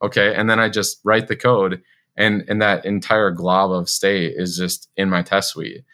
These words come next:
And so now everything that Q A, every bug that Q A hit, I would just do app dot export, grab that blo-, in all those blobs of state, throw it into my test suite, and then just keep,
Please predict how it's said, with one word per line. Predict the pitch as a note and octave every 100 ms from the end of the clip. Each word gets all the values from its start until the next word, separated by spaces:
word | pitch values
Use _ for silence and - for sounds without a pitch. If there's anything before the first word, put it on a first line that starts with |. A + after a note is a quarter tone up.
| _ -
And | G#2
so | A2
now | G#2 G2+ - -
everything | A2 A#2 A#2+ A#2+ A2
that | G2+ F#2
Q | G#2+ G2
A, | G2+ G2+ F2+ - _ _ _ _ _ -
every | G#2+ A#2
bug | F#2 G#2+ A2 F#2 G2 _ - _ _ -
that | G2 F2+ -
Q | A#2 G#2
A | G2 G2
hit, | - B2+ A2+ E2+
I | - F#2
would | F#2
just | F#2 -
do | G2 F#2 F2 -
app | F2+ F2 -
dot | F2+ D#2+
export, | F#2 - - F2 E2+ E2+ _ _ _ _
grab | G2+ G2 F#2+
that | F2+ E2 -
blo-, | F2 -
in | G#2 G2
all | F#2+ F#2+
those | F#2+ F2
blobs | - F2 F2 F2+
of | E2
state, | - G2 F2+ E2+ - _ _ _ _ -
throw | A#2 G#2+
it | G#2
into | G2
my | F2+ F2
test | - G2+ -
suite, | E2+ E2 E2+ -
and | F2
then | F2
just | E2 - -
keep, | F2+